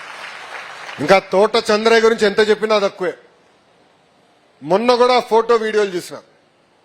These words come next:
బాధ కలుగుతుంది. తరిమి తరిమి కొట్టి, నడి వీధిలో తలపైన కత్తి పెట్టి, వాళ్ళ నాయకుడికి ఒక్కసారి జై చేయమంటే,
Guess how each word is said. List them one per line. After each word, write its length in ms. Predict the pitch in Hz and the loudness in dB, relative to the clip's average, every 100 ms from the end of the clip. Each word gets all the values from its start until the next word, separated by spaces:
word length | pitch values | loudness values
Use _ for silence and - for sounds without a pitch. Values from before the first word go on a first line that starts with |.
| _ _ _ | _ _ _
బాధ 300 | 143 196 262 | 0 2 2
కలుగుతుంది. 680 | 247 233 233 226 202 143 - _ _ _ _ _ _ _ _ _ _ _ _ _ _ _ _ _ _ - | 2 2 0 -4 -6 -8 -16 _ _ _ _ _ _ _ _ _ _ _ _ _ _ _ _ _ _ -2
తరిమి 300 | 175 233 262 | 0 2 0
తరిమి 340 | 254 254 254 240 | 2 2 2 2
కొట్టి, 360 | 226 226 156 - _ _ _ _ _ _ _ _ _ _ _ _ _ _ _ _ 127 | 0 0 -10 -12 _ _ _ _ _ _ _ _ _ _ _ _ _ _ _ _ -6
నడి 320 | 170 226 254 | 0 2 2
వీధిలో 560 | 254 262 269 254 202 - - _ _ _ _ _ - | 0 2 4 4 2 -4 -18 _ _ _ _ _ -4
తలపైన 460 | 190 247 247 247 240 | 2 2 2 0 0
కత్తి 320 | 214 208 233 | -2 -4 0
పెట్టి, 420 | 214 214 156 117 _ _ _ _ _ - | 0 0 -10 -12 _ _ _ _ _ -4
వాళ్ళ 340 | 151 196 226 220 | 2 4 4 2
నాయకుడికి 500 | 214 247 262 269 220 | 0 0 0 0 2
ఒక్కసారి 720 | 220 - - 254 262 262 269 | 2 0 -2 0 2 2 0
జై 220 | 220 233 | 2 2
చేయమంటే, 800 | 240 233 220 214 190 233 277 269 | 2 0 -2 -6 -2 4 4 2